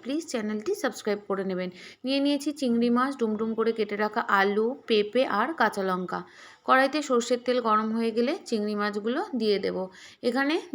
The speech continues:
দুশো গ্রাম চিংড়ি মাছ আছে, একটু নাড়াচাড়া করে নেব। তারপর চিংড়ি মাছের মধ্যে দিয়ে দেব নুন আর দিয়ে দেব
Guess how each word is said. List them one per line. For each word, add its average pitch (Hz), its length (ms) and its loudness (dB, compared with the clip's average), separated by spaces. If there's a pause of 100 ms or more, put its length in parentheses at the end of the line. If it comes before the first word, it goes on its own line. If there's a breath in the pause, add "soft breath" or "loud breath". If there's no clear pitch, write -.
দুশো 233 300 4
গ্রাম 262 180 2 (140)
চিংড়ি 220 360 0
মাছ 196 140 0 (100)
আছে, 185 200 -6 (520 soft breath)
একটু 262 160 -6 (120)
নাড়াচাড়া 247 440 2 (100)
করে 247 240 4
নেব। 254 140 -2 (200)
তারপর 233 380 2 (240)
চিংড়ি 220 260 -2
মাছের 214 380 -2
মধ্যে 214 200 -4 (100)
দিয়ে 214 140 0
দেব 220 160 0 (160)
নুন 226 200 2 (840 soft breath)
আর 214 260 6
দিয়ে 214 160 2
দেব 220 180 2